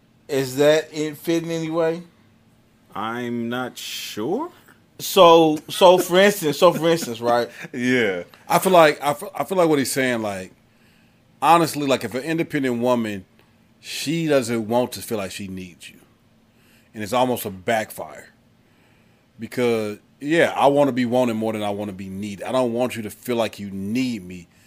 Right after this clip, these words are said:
Speaker 3: but I don't wanna f-, I don't want your, your, your, your feel, your, your way of thinking of not needing me because you feel like I don't need a man.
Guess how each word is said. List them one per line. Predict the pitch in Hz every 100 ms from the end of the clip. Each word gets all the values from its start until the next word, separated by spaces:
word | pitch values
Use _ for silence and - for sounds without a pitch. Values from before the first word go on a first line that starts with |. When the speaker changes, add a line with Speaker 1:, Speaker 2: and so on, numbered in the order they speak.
| _ _ _
Speaker 3:
but | -
I | 104
don't | 139 139
wanna | 127 117
f-, | - -
I | -
don't | 135 139
want | 131 131 -
your, | 127 113
your, | 110 107 120 120 113
your, | 113 117 110
your | 104 113 117 107
feel, | - - 123 123 120 113 110 - 117
your, | 117
your | 117 117 113
way | 107 127 120
of | -
thinking | 131 127 113 113
of | 107
not | 104 117 113
needing | 104 120 123 107 101
me | 101 92 _ _ _ _ -
because | 113 127 113 98 90
you | 120 113
feel | 101 -
like | 113 107 104 - _
I | 117
don't | 113 113
need | 113
a | 95
man. | 98 107 87 90